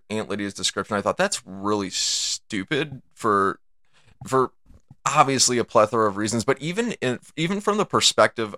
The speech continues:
of Gilead in and of itself, that's really stupid, because colonies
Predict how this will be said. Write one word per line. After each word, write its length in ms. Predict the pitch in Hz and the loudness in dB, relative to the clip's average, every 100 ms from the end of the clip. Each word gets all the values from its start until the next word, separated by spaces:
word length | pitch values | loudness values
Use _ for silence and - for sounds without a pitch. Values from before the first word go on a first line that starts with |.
| - | -4
of 260 | 95 101 | -4 -4
Gilead 360 | 98 92 95 92 | -6 -2 0 -2
in 140 | 90 | -4
and 120 | 90 85 | -8 -8
of 140 | 80 | -8
itself, 380 | 73 - 85 - | -6 -2 -2 -2
that's 200 | 90 - | -12 -10
really 300 | 104 101 82 | -6 -6 -6
stupid, 600 | - - - 85 120 117 | -6 -6 -6 -6 -6 -6
because 520 | 98 110 90 87 - _ _ _ _ _ _ _ _ _ _ - - | -8 -4 -4 -2 -4 _ _ _ _ _ _ _ _ _ _ -20 -8
colonies 720 | - 147 196 208 208 185 | 2 4 4 2 0 2